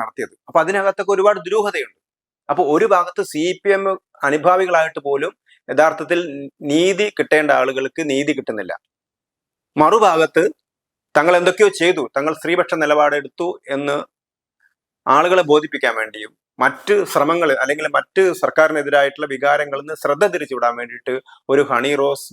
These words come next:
ബോച്ചെ അല്ലെങ്കിൽ ബോബി ചെമ്മണ്ണൂർ തർക്കമുണ്ടാക്കി അതിൽ നിന്ന് രാഷ്ട്രീയ മുതലെടുപ്പ് നടത്താനുള്ള ഒരു ഹീനമായ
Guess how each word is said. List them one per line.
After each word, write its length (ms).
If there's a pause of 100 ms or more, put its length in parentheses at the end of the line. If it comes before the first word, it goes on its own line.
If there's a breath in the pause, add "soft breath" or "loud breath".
ബോച്ചെ 380
അല്ലെങ്കിൽ 340
ബോബി 240
ചെമ്മണ്ണൂർ 340 (100)
തർക്കമുണ്ടാക്കി 720 (420 loud breath)
അതിൽ 160
നിന്ന് 200
രാഷ്ട്രീയ 380
മുതലെടുപ്പ് 420
നടത്താനുള്ള 480
ഒരു 140
ഹീനമായ 440